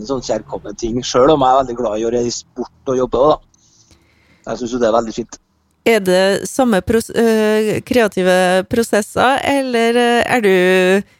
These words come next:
Speaker 2: i, altså, er du med i de prosessene, eh, eller spiller du først og fremst?
Speaker 1: Jeg er, er med, absolutt med på den kreative prosessen, på den,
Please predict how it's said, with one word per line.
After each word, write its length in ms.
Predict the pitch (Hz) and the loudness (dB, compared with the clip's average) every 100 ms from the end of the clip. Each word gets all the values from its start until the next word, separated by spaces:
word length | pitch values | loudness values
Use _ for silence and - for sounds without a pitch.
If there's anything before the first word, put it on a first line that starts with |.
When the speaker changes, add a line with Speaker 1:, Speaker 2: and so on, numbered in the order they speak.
| - | -6
Speaker 2:
i, 420 | 226 214 202 - - - | -2 0 -2 -4 -8 -6
altså, 240 | - 196 196 _ _ _ _ | 0 0 0 _ _ _ _
er 140 | - 202 | -4 -2
du 100 | 180 | 0
med 180 | 190 175 | 0 -2
i 80 | 196 | -4
de 20 | 226 | -4
prosessene, 720 | 233 240 220 - 196 233 262 | -4 0 -2 -2 -2 -2 0
eh, 320 | 240 233 233 - _ _ - | 0 0 -2 -6 _ _ -2
eller 180 | 247 233 | 0 0
spiller 400 | - - 214 160 | -2 -2 0 0
du 240 | 156 180 - _ _ 233 - _ _ | 2 0 -2 _ _ -14 -14 _ _
først 160 | 190 - | -2 -2
og 80 | 180 | -2
fremst? 300 | - - 170 | -2 0 2
Speaker 1:
Jeg 180 | 170 175 | 2 2
er, 1040 | 147 143 143 139 139 139 139 139 135 131 135 120 | 2 4 4 4 2 2 4 4 2 2 0 -4
er 80 | |
med, 220 | 107 147 175 | 0 2 2
absolutt 580 | 147 - - 165 165 127 | 2 -4 -4 0 0 0
med 160 | 107 101 | -4 -2
på 120 | 117 | -4
den 60 | 107 | -4
kreative 500 | 113 95 98 95 95 | -4 -4 -4 -6 -6
prosessen, 560 | 101 101 110 - 113 123 | -8 -6 -6 -4 -6 -4
på 80 | 135 | -2
den, 400 | 127 120 117 117 | -2 -2 -2 -2